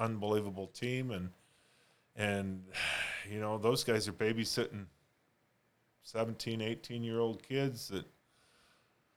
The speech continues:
uh, they're just getting to their point where they wanna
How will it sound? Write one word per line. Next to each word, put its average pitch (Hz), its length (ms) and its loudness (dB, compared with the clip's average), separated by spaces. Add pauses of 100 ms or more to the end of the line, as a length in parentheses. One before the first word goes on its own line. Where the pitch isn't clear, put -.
(260)
uh, 104 400 8 (280)
they're 117 160 8
just - 540 2 (300)
getting 139 340 4 (1080)
to 113 100 0
their 104 280 4 (840)
point 131 260 0
where 98 340 -2
they 120 80 2
wanna 160 280 6